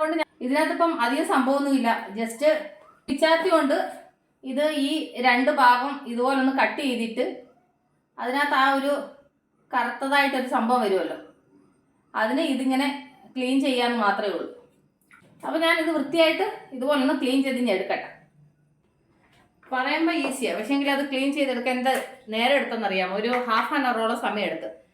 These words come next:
ക്ലീൻ ചെയ്ത് എല്ലാം ഇത് ചെയ്തെടുത്തപ്പം ഇത്രയേ ഉള്ളൂ സംഭവം. അപ്പൊ നമുക്ക് എളുപ്പം ഇതൊരു കറി അങ്ങ് വെച്ചാലോ. അപ്പൊ അതിന് കുറച്ച് ഉള്ളി വേണം. ഞാൻ കുറച്ച് ചെറിയ സവാള എടുത്തിട്ടുണ്ട്. അപ്പൊ ഇത് തൊലിയൊന്ന് കളഞ്ഞ് ചെറുതായിട്ടൊന്ന് അരിഞ്ഞെടുക്കണം.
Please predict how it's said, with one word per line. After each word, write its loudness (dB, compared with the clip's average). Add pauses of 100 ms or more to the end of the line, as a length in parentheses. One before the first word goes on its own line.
(320)
ക്ലീൻ -2 (100)
ചെയ്ത് 0 (100)
എല്ലാം -2 (120)
ഇത് -6
ചെയ്തെടുത്തപ്പം 0 (140)
ഇത്രയേ -2
ഉള്ളൂ -2 (100)
സംഭവം. -10 (640)
അപ്പൊ -6
നമുക്ക് 0 (240)
എളുപ്പം 0
ഇതൊരു 2 (180)
കറി 2
അങ്ങ് 0
വെച്ചാലോ. 0 (1500)
അപ്പൊ -2 (100)
അതിന് 0 (260)
കുറച്ച് -2 (120)
ഉള്ളി 0
വേണം. -4 (280)
ഞാൻ -4
കുറച്ച് -2
ചെറിയ 2
സവാള 2
എടുത്തിട്ടുണ്ട്. -8 (460)
അപ്പൊ 2
ഇത് 2 (280)
തൊലിയൊന്ന് 0
കളഞ്ഞ് 0 (180)
ചെറുതായിട്ടൊന്ന് 0
അരിഞ്ഞെടുക്കണം. -4